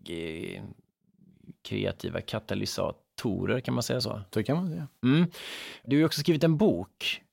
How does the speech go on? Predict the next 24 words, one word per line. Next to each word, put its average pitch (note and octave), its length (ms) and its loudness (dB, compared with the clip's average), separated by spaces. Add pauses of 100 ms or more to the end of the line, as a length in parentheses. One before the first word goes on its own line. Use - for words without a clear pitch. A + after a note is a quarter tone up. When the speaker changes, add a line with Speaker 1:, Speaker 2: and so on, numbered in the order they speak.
(120)
Speaker 1:
En C3+ 180 4
bok F3+ 200 8
som D#3 140 2
heter C3 200 4
Honeymoon, D#3+ 640 6
Hej C3+ 220 4
då C3 180 4
och A#2+ 200 2
bergen A2+ 520 6
som G2+ 480 2
väntar. C#3+ 880 0 (760)
Hur, D#3 340 6
hur D#3 220 6
var D3 340 6
den G#3+ 280 6
processen A2 960 2
jämfört A#2 540 2
med G#2 300 4
att G#2 100 -4
skriva G2 760 4
längre G#2+ 320 4
reportage - 600 2
och - 40 -4
recensioner? - 520 -2